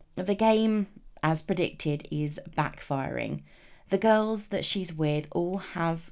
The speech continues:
numbers in single digits. And when they finally get to a double-digit number, they slut-shame her.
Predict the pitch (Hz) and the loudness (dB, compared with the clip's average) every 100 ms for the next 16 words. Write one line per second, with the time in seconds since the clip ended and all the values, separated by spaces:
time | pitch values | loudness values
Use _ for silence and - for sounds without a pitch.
0 | - - 160 156 156 160 156 - 147 156 | -14 -4 0 0 0 -2 -4 -4 -4 -4
1 | - 160 147 143 139 120 - - - - | -4 -4 -4 -4 -4 -4 -6 -10 -16 -18
2 | - - - 208 214 214 208 214 226 240 | -20 -20 0 4 6 4 2 0 2 0
3 | 214 208 - 175 - 170 170 185 165 147 | -2 -4 -4 -6 0 0 0 -2 -4 -2
4 | - 160 151 156 151 107 - 185 196 - | -2 0 0 -2 -2 -4 -6 -8 -4 -4
5 | - 226 - 151 143 131 - | -4 -6 -6 -2 -2 -4 -6